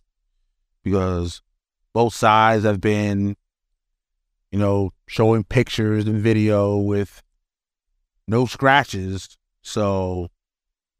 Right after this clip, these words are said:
if there was a conflict, it was a very brief,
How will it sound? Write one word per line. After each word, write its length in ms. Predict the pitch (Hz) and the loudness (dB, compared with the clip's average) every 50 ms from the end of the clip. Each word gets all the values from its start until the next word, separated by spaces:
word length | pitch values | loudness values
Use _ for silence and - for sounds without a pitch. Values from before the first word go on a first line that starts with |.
| _ _ _ _ _ _ - | _ _ _ _ _ _ -2
if 160 | 123 123 - | -2 -2 0
there 200 | - 123 117 113 | 2 2 2 2
was 960 | 113 113 117 127 139 147 143 139 131 123 113 107 101 101 - - - - _ _ _ _ - | 2 2 4 4 6 6 6 6 4 2 0 -2 -4 -6 -8 -12 -16 -18 _ _ _ _ -12
a 80 | 113 | -10
conflict, 680 | - - 107 113 110 104 95 - - 101 101 95 - | -4 2 4 4 4 4 2 0 -2 -4 -4 -2 -2
it 60 | 101 101 | -2 -2
was 160 | 101 101 101 | 0 0 -2
a 40 | 95 | -2
very 760 | 90 101 107 107 107 104 104 104 104 101 98 95 92 90 - _ _ _ _ _ _ _ _ _ _ _ _ _ - | 0 0 2 2 2 2 2 2 0 0 0 -2 -4 -4 -8 _ _ _ _ _ _ _ _ _ _ _ _ _ -6
brief, 560 | 85 107 120 120 113 110 101 - - - | 0 2 2 4 2 0 -2 -6 -12 -20